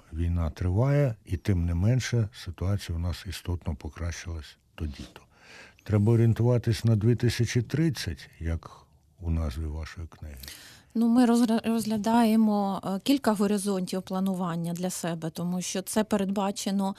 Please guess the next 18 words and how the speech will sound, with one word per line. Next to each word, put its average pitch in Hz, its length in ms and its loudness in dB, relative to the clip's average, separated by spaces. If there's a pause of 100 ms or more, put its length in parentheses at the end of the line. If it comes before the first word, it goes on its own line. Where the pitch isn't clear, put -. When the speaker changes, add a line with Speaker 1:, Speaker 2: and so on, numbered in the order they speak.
(340)
Speaker 2:
таким 202 380 2
прогресивним 208 680 4
документом 202 640 -2
для 190 140 -4
України, 196 480 -2
як 185 160 -6
"Форсайт 233 520 -2
України". 165 720 -4
Це, 180 400 -4 (400)
е, 185 200 -4
така 190 240 -2
методика, 202 760 2
яку 185 360 -4
обрали 190 380 -2
всі 185 200 -6
розвинені 196 520 -2
країни 196 400 -2
світу. 190 520 -4